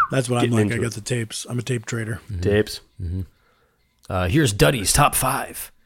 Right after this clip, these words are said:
Speaker 3: Coming in at number five, Jamiroquai. I don't know.
Speaker 2: Ooh.
Speaker 1: Wow,
Speaker 3: Well, it's
Speaker 1: classic.
Speaker 3: kinda not a surprise, but that's not a band that I,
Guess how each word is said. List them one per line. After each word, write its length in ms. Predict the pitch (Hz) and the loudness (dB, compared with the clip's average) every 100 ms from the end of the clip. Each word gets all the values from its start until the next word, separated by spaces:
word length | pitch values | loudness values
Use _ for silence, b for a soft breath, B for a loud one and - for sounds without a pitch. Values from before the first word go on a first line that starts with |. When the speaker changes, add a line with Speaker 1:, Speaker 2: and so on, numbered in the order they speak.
| _ _ _ _ _ _ _ _ _ - | _ _ _ _ _ _ _ _ _ 0
Speaker 3:
Coming 240 | 180 196 | 6 8
in 120 | 185 | 8
at 100 | 143 | 6
number 240 | 127 151 113 | 6 6 6
five, 460 | 147 143 131 110 98 | 4 4 4 2 2
Jamiroquai. 1000 | 139 165 233 226 139 127 95 78 - - | 6 8 10 8 6 4 4 2 -4 -8
I 80 | 127 | 4
don't 280 | 180 320 277 | 8 10 10
know. 60 | 151 | 8
Speaker 2:
Ooh. 80 | |
Speaker 1:
Wow, 360 | 113 139 160 127 | 6 4 4 2
Speaker 3:
Well, 360 | 113 - 175 151 | -2 0 4 6
it's 120 | 160 | 6
Speaker 1:
classic. 40 | |
Speaker 3:
kinda 420 | - 233 220 170 - | 4 6 6 2 0
not 160 | 156 | 2
a 40 | 196 | 4
surprise, 440 | - 156 175 175 | 4 4 4 6
but 240 | 139 - - - | 4 2 0 -6
that's 320 | 160 208 - | 0 2 2
not 180 | 285 302 | 4 4
a 40 | |
band 420 | 233 127 120 139 | 4 6 6 4
that 140 | 120 120 | 2 4
I, 380 | 117 117 110 | 4 4 2